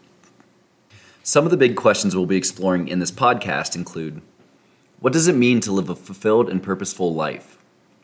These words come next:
Did our souls exist prior to our birth, and will they persist after we die? Could the scientific materialist view of consciousness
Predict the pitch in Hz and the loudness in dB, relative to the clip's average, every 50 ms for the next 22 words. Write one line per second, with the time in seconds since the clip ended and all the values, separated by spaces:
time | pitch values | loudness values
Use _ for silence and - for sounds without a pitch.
0 | _ _ _ - - _ _ _ _ - 113 - 117 - - - - - - 131 | _ _ _ -20 -20 _ _ _ _ 0 2 4 4 4 2 -2 -2 0 2 4
1 | 123 131 139 139 - - 110 - - 101 104 107 - - - - 98 87 92 98 | 4 4 4 2 -2 -4 -4 -2 0 0 0 0 -2 -6 -6 0 2 4 4 4
2 | 101 - 104 95 87 80 - 87 90 101 135 135 - - _ - 95 95 90 90 | 2 2 0 0 0 2 2 2 2 0 0 -4 -10 -18 _ -4 0 0 2 2
3 | 90 85 - - 90 82 - - 95 92 92 - - - - 82 - - - 87 | 2 0 0 -2 -4 -2 -2 -2 -2 -2 -4 -4 -8 -4 -2 -2 -2 -2 -4 -4
4 | - 82 80 - 80 78 67 - - - - _ _ _ _ _ _ _ _ _ | -4 -4 -2 -2 -2 -2 -2 -4 -10 -14 -20 _ _ _ _ _ _ _ _ _
5 | _ _ _ _ _ _ _ _ _ _ _ _ _ _ _ _ _ _ _ _ | _ _ _ _ _ _ _ _ _ _ _ _ _ _ _ _ _ _ _ _
6 | _ _ _ - - - - _ _ - 131 - - - - 143 139 147 151 - | _ _ _ -20 -20 -20 -20 _ _ -2 -2 0 2 2 4 4 2 2 2 0
7 | 170 160 160 156 - - - 110 101 104 - 131 131 131 127 120 120 120 120 - | 0 0 0 -2 -4 -4 -6 -4 -4 -2 -2 0 2 4 4 4 4 2 0 -4
8 | - - 110 87 98 95 95 92 90 87 87 85 - - - 85 82 80 85 76 | -8 -10 -10 -4 0 2 2 4 2 2 -2 -6 -8 -4 -4 -2 -2 -2 -4 -6
9 | - - 85 78 76 76 - - | -6 -6 -8 -8 -6 -6 -6 -6